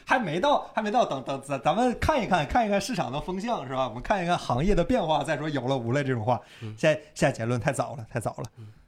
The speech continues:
Speaker 1: 啊。A K买了九台是吧？可以，可以，
Speaker 2: <clears throat>
Speaker 1: 都他妈大财主。来，森森，你上来吧。
Speaker 2: 嗯。
Speaker 1: 来。你不上来了？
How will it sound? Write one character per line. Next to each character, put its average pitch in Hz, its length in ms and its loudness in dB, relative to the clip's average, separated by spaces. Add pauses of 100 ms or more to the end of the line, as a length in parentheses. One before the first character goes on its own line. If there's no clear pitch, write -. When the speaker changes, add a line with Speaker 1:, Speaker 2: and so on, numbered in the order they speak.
(160)
Speaker 1:
啊。 104 260 0 (560)
A 170 160 4
K 165 240 0
买 135 180 -2
了 139 100 2
九 143 280 -6
台 110 320 -6
是 117 100 -2
吧？ 104 220 0
可 117 320 -4
以， 123 180 -8
可 180 260 2
以， 113 140 -8
Speaker 2:
<clears throat> - 80 -20
Speaker 1:
都 135 100 -10
他 139 80 -12
妈 123 100 -8
大 135 180 -4
财 117 260 -6
主。 117 140 -2
来， 143 120 4
森 185 140 -2
森， 190 100 -4
你 160 80 -8
上 151 220 -2
来 131 60 -8
吧。 117 100 -14 (320)
Speaker 2:
嗯。 117 160 -12 (760)
Speaker 1:
来。 123 300 -4 (840)
你 - 380 -14
不 - 0 -
上 165 160 2
来 175 40 2
了？ 160 300 0